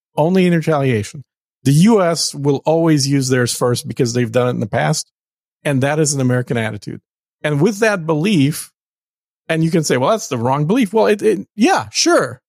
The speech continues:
I-, in America, people didn't wanna be, you know, first strike capable, but they sure projected the image of American strength and ability that way.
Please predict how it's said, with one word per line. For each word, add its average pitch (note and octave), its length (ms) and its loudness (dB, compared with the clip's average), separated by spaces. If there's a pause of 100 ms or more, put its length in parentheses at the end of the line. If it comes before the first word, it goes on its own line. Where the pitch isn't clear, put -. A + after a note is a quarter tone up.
(320)
I-, G3+ 180 2
in G3+ 100 6
America, A#3 380 2
people C#3 340 2
didn't C3+ 260 -2
wanna C3 240 0
be, A#2 400 -2 (380)
you D3 100 2
know, C3+ 260 -2
first C#3 240 0
strike A#2+ 340 -2
capable, B2+ 540 -4 (720)
but D#3+ 440 -2 (200)
they C#3+ 260 2
sure G#3 380 2
projected D#3 1040 0
the D#3+ 200 4
image C4 500 2
of D#3+ 160 0
American D3 440 2
strength C#3+ 460 0
and C3 100 2
ability A#2+ 400 2
that A2+ 260 0
way. A#2+ 300 0